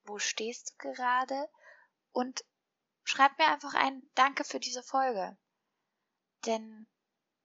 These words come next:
im Podcast kann ich so viel geben. Es ist mein Herzblut, was ich hier reingebe, womit ich vor fast vier Jahren gestartet habe. Und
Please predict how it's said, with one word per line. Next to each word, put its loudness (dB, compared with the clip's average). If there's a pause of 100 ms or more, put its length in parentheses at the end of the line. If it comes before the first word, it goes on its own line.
(640)
im -4
Podcast -4 (800)
kann -2
ich -4
so -2
viel -8
geben. -10 (280)
Es -8
ist -2
mein 0
Herzblut, -2
was -6
ich -12
hier -10
reingebe, -6 (760)
womit -8
ich -4
vor -2
fast -10
vier -4
Jahren -2
gestartet -6
habe. -4 (600)
Und -6